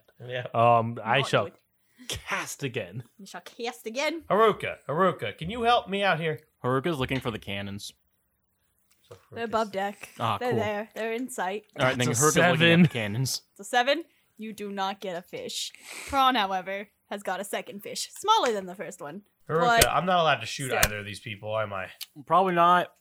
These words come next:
Speaker 1: What about if it's our own group member?
Speaker 4: Debatably.
Speaker 1: What if I shoot him in the foot?
Speaker 4: Uh, uh, I don't know. Talk to Verilyn about that. My vote's a
Speaker 1: Where's
Speaker 4: hard maybe.
Speaker 1: Where's Verilyn? Is, is
Speaker 2: Hold
Speaker 1: he
Speaker 2: on.
Speaker 1: back in the,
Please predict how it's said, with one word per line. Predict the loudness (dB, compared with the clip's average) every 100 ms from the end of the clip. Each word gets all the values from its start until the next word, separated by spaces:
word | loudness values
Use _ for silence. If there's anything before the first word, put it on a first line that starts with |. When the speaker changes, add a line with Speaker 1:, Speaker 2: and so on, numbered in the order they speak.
| _ _ _ 0
Speaker 1:
What | 2
about | 4 4 2
if | -4
it's | -2
our | 0 2
own | 0 -2
group | -6 -6
member? | -8 -10 -16 _ _ _ _ _ _ -18
Speaker 4:
Debatably. | -4 0 2 4 4 4 4 4 0 _ _ -2
Speaker 1:
What | 0
if |
I | 0
shoot | -2 -4
him |
in | -4
the |
foot? | -6 0 2 0 -8 _ -2
Speaker 4:
Uh, |
uh, | 4 6 6 4 2 2 4 2 -2 _ _ _ _ _ _ 0
I | 6
don't | 6
know. | 6
Talk | 4 4
to |
Verilyn | 6 6 8
about | 6 6 6
that. | 2 2 _ _ -20 _ _ _ 0
My | 2
vote's | 4 4
a | 4
Speaker 1:
Where's |
Speaker 4:
hard | 4 4
maybe. | 4 2 2
Speaker 1:
Where's | 2 2 2
Verilyn? | 4 4 4 -2
Is, | -8
is | -14
Speaker 2:
Hold | -6 2 4
Speaker 1:
he | 6
Speaker 2:
on. | 4
Speaker 1:
back | 2 -4
in |
the, | -8